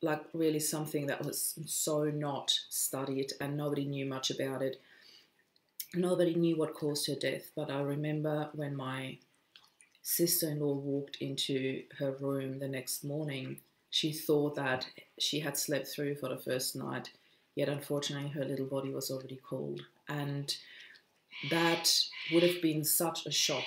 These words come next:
to young parents. I cannot even imagine what they would have gone through. Then a month later, my dad got diagnosed with cancer, and this whole turmoil in our family, like, you know, it took actually two years,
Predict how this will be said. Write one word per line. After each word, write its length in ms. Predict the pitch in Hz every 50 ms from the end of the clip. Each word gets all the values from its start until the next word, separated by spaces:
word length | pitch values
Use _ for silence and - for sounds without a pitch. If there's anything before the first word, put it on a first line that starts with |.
| - -
to 120 | - 151
young 260 | 139 139 139 135 135
parents. 520 | 135 - 156 143 139 139 135 147 147 135 -
I 140 | - 151 147 - - -
cannot 300 | 175 170 170 170 165 -
even 220 | - 151 147 151
imagine 480 | 143 143 139 139 135 135 135 - 143 143
what 140 | 135 131 - -
they 180 | 131 127 127
would 100 | 127 131
have 160 | 131 127 - -
gone 200 | 135 131 131 131
through. 380 | 131 - - 151 143 - 147 - - _ _ - - - - - - - - -
Then 140 | 165 170
a 60 | 165 165
month 340 | 160 156 156 156 - -
later, 260 | - 156 151 147 147 143
my 140 | 143 139
dad 280 | 139 139 139 135 135 - -
got 120 | - 135 - - - -
diagnosed 500 | 151 139 135 135 131 131 123 127 - -
with 180 | 123 123 -
cancer, 540 | - - 139 131 131 127 - 131 131 131 - - - - - 143
and 400 | 147 143 143 143 143 143 - - - - - - - - - - - - - - - - - - - - - - -
this 260 | 156 151 170 165 -
whole 360 | - - - 185 190 208 214 208
turmoil 880 | - - - 180 156 165 185 196 175 143 135 131 131 135 135 131 - -
in 120 | 156 151 147
our 160 | 139 139 143
family, 720 | - - - 151 156 165 165 151 139 139 151 156 156 160
like, 120 | 156 -
you 120 | - 151 143
know, 160 | 143 139 147 147
it 180 | 160 170 170 -
took 280 | - - 196 196 - -
actually 460 | - 151 156 - - - 165 156 147
two 300 | 147 147 - - 208 202
years, 760 | 196 190 180 180 175 165 147 135 135 135 139 - - - -